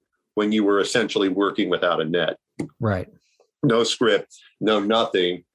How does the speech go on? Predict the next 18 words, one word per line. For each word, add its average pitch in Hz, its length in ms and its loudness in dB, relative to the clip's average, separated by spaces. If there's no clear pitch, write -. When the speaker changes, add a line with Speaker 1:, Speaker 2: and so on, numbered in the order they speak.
Speaker 1:
And 95 140 2
we 110 100 4
were 104 160 4
on 95 140 2
the 92 160 2
air 95 160 2
wall 87 220 0
to 82 60 -2
wall. 87 440 0
And 104 180 0
then, 113 360 2
so 110 520 0
we 113 220 -2
did 139 200 2
our 127 100 4
regular 117 400 2
morning 123 420 0
show. 87 600 0